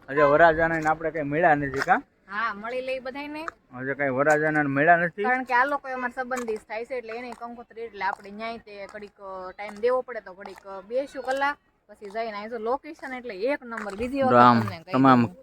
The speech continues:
Speaker 1: ખેતર જેવું વાતાવરણ ને એટલું મસ્ત છે ને
Speaker 2: આમ કેળુંની
Speaker 1: એની
Speaker 2: વાડી
Speaker 1: વાત
Speaker 2: છે
Speaker 1: જવા
Speaker 2: પાછળ,
Speaker 1: જો અહીં.
Speaker 2: મસ્ત છે.
Speaker 1: જો સામે કેળુંની વાડી ને બહુ એટલે બહુ ગજબનું લોકેશન છે.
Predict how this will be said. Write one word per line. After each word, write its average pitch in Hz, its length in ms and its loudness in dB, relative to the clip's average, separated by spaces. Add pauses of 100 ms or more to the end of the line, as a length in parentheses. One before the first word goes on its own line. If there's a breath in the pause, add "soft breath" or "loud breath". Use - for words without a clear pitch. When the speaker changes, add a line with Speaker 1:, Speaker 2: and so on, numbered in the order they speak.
Speaker 1:
ખેતર 156 260 10
જેવું 117 320 12
વાતાવરણ 120 500 8
ને 113 160 6
એટલું 139 360 2
મસ્ત 120 440 2
છે 120 120 0
ને 127 120 4
Speaker 2:
આમ 107 180 -6 (160)
કેળુંની 277 320 2
Speaker 1:
એની 123 120 6
Speaker 2:
વાડી 117 180 6
Speaker 1:
વાત 123 120 12
Speaker 2:
છે - 80 2
Speaker 1:
જવા 107 260 8
Speaker 2:
પાછળ, 101 120 6
Speaker 1:
જો 104 100 4
અહીં. 107 220 2
Speaker 2:
મસ્ત - 420 -10
છે. - 80 -20 (720)
Speaker 1:
જો 113 120 -4
સામે 110 320 2
કેળુંની 120 520 8
વાડી 117 400 10
ને 107 80 4
બહુ 165 320 8
એટલે 135 140 8
બહુ 120 320 10
ગજબનું 113 560 8
લોકેશન 101 520 0
છે. 107 140 -10